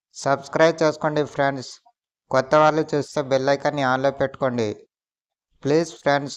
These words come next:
సపోర్ట్ చేయండి ఆసరా ఛానల్ని. చాలామంది చూస్తున్నారు కానీ సబ్స్క్రైబ్ చేసుకోవట్లేదు,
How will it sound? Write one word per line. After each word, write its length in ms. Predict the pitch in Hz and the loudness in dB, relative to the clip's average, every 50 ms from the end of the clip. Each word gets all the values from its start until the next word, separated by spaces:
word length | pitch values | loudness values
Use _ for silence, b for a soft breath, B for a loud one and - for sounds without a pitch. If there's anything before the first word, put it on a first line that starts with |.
| - - | -4 -4
సపోర్ట్ 340 | 135 127 - 147 143 135 - | -2 0 0 -2 -2 0 -2
చేయండి 240 | 143 135 131 131 123 120 127 | -4 -2 0 0 2 4 4
ఆసరా 320 | 131 131 - 151 143 143 139 - | 2 2 0 0 0 0 0 0
ఛానల్ని. 480 | - 139 135 131 131 131 127 123 120 107 - - - _ _ _ _ _ _ _ _ _ _ _ - - | 0 0 0 0 0 -2 -2 -2 -4 -4 -6 -10 -16 _ _ _ _ _ _ _ _ _ _ _ -2 4
చాలామంది 520 | 139 139 147 160 165 165 175 170 170 175 165 - | 4 6 6 6 4 4 2 0 0 -2 -2 0
చూస్తున్నారు 560 | 165 160 156 - - 170 151 151 156 151 147 147 | 0 -2 -2 -2 -4 -4 0 2 2 2 4 4
కానీ 180 | 147 143 151 151 151 151 | 2 2 2 0 -4 -2
సబ్స్క్రైబ్ 500 | - 143 131 - - - 147 147 147 - | -4 -4 -4 -6 -6 -2 -2 -2 0 0
చేసుకోవట్లేదు, 640 | 147 143 135 - - 139 131 - 139 131 127 135 139 | -2 -2 -2 -2 -4 -4 -2 0 0 0 0 0 -2